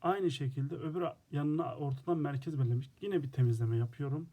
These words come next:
Bakın temizleme yapmış olduğunuz zaman çıkan birçok ketenimiz var. Aynı şekilde bakın elimde açarak keteni, elimde açarak, elimde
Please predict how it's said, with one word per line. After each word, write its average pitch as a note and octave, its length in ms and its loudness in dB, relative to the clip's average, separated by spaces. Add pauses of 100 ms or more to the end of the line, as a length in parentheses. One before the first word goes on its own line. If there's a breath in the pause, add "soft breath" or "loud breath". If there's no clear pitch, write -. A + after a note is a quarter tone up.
(320 loud breath)
Bakın C3 260 0
temizleme D3+ 500 0
yapmış D3 400 -4
olduğunuz D3 320 -2
zaman B2 280 0 (440 loud breath)
çıkan C3+ 380 0
birçok C#3 320 -6
ketenimiz B2 520 -2
var. - 180 -20 (960 loud breath)
Aynı F#3 260 0
şekilde B2 320 -2
bakın C#3 280 -6
elimde E3 300 -2
açarak D3 440 -2
keteni, C3 400 0 (480 soft breath)
elimde D#3 500 -2 (220)
açarak, C3 600 -2 (480)
elimde D3 520 -2